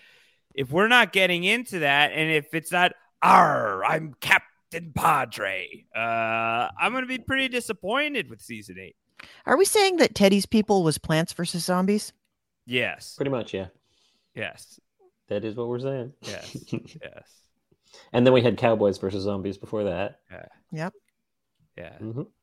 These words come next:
Speaker 2: When are we
Speaker 1: See
Speaker 2: getting aliens versus zombies?
Speaker 1: Uh,
Speaker 3: I'm
Speaker 1: well,
Speaker 3: still
Speaker 1: they
Speaker 3: waiting
Speaker 1: did that
Speaker 3: for
Speaker 1: in the
Speaker 3: that.
Speaker 1: comic book, uh, briefly. And I do think that that would be a great episode of Tales or a
Speaker 3: Yeah.
Speaker 1: cartoon. I do think
Speaker 2: Yes.
Speaker 1: it's a missed opportunity to not adapt,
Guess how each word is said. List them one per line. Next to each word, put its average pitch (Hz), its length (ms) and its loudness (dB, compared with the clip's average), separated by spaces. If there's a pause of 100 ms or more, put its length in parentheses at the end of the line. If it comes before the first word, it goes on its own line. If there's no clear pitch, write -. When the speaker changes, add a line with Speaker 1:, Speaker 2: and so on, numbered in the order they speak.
(140)
Speaker 2:
When 240 180 0
are 285 60 4
we 285 80 0
Speaker 1:
See - 40 0
Speaker 2:
getting 254 200 0
aliens 190 540 2
versus 147 340 -8
zombies? - 600 -10
Speaker 1:
Uh, 131 360 2
Speaker 3:
I'm 151 60 2
Speaker 1:
well, 156 220 8
Speaker 3:
still 233 120 12
Speaker 1:
they 190 40 8
Speaker 3:
waiting 170 200 10
Speaker 1:
did 175 60 4
that 170 180 8
Speaker 3:
for 127 60 4
Speaker 1:
in 113 60 4
the 147 60 4
Speaker 3:
that. - 100 -4
Speaker 1:
comic 160 420 0
book, 101 340 -6 (180)
uh, 95 340 -8
briefly. 95 680 -12 (920)
And 101 120 -6
I 104 80 -2
do 120 200 -6
think 117 200 -6
that 113 140 -8
that 117 140 -2
would 104 120 -12
be 113 100 -2
a 107 60 -2
great 110 260 -4
episode 104 400 -6
of 98 160 -16
Tales 98 720 -4 (560)
or 107 160 -4
a 101 40 -2
Speaker 3:
Yeah. - 120 -8
Speaker 1:
cartoon. 98 680 -6 (240)
I 92 140 -10
do 98 160 -8
think 135 220 -2
Speaker 2:
Yes. 90 80 -8
Speaker 1:
it's 95 160 -10
a 95 40 -12
missed 98 260 -8
opportunity 90 600 -8
to - 140 -16
not 90 300 -6 (720)
adapt, 90 600 -8